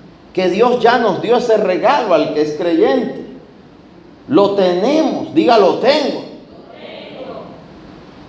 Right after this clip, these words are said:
Hay cosas que andamos buscando las personas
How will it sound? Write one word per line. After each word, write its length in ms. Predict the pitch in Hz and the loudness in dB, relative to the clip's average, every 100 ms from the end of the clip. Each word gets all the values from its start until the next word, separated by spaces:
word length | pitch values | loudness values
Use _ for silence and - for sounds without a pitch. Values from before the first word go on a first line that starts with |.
| - - - - - - - | -20 -20 -20 -20 -20 -20 -6
Hay 240 | - 220 220 | 0 2 2
cosas 400 | 240 254 262 247 | 2 2 2 0
que 140 | 208 | 0
andamos 500 | 208 202 208 262 240 | 0 2 2 2 0
buscando 600 | 208 185 196 262 285 214 | 0 -4 -2 -2 0 0
las 180 | 180 165 | 0 0
personas 760 | - 156 - 254 269 170 117 | -2 -2 0 2 2 -2 -6